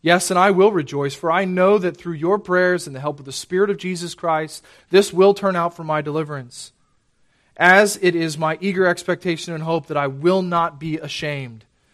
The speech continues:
but that with full courage, now as always, Christ will be honored in my body, whether by life or by death. And here are these famous words from the Apostle Paul, the testimony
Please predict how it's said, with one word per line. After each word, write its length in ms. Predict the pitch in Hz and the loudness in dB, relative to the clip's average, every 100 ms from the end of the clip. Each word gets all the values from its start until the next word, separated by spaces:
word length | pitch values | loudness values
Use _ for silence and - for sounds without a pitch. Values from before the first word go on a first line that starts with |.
| _ _ | _ _
but 140 | 180 180 | 0 2
that 120 | 175 | 2
with 160 | 160 | -2
full 360 | - - 220 226 | -6 0 4 4
courage, 460 | 220 202 175 147 151 | 4 2 2 0 -4
now 340 | 170 190 196 | 0 4 2
as 280 | 175 170 156 | 2 0 0
always, 480 | 170 180 170 156 - | -2 -2 0 -2 -4
Christ 340 | - 185 196 | -2 -2 -2
will 80 | 180 | -4
be 140 | 170 | -6
honored 440 | 160 180 196 175 165 | -2 -2 0 -2 -6
in 180 | 175 | -8
my 180 | 165 160 | -6 -4
body, 460 | 151 147 135 120 110 _ _ _ _ | -2 -2 -2 -8 -14 _ _ _ _
whether 260 | - 160 156 | -6 -4 -2
by 220 | 143 135 | 0 0
life 560 | 131 151 208 220 - _ _ _ _ _ _ _ - | 2 2 2 0 -12 _ _ _ _ _ _ _ -8
or 120 | 151 | 2
by 160 | 160 | 2
death. 560 | 156 175 135 - - _ _ _ _ _ _ _ | 6 4 4 -2 -20 _ _ _ _ _ _ _
And 140 | 156 | -8
here 260 | 165 220 226 | -2 2 4
are 120 | 190 | 4
these 320 | 165 208 190 | 2 0 0
famous 680 | - 202 196 185 165 - - - _ _ _ - | 0 0 2 0 -4 -6 -10 -16 _ _ _ -2
words 800 | 156 175 160 135 120 - - - _ _ _ _ | 4 6 6 2 -4 -14 -16 -20 _ _ _ _
from 140 | 160 | -8
the 80 | 160 | -6
Apostle 400 | 147 165 160 156 | 2 4 2 -2
Paul, 560 | - 156 143 131 123 _ _ _ | -6 -2 0 0 -2 _ _ _
the 80 | 160 | -12
testimony 880 | 151 208 190 - 175 175 170 156 | -2 -2 0 -2 -2 -2 -4 -6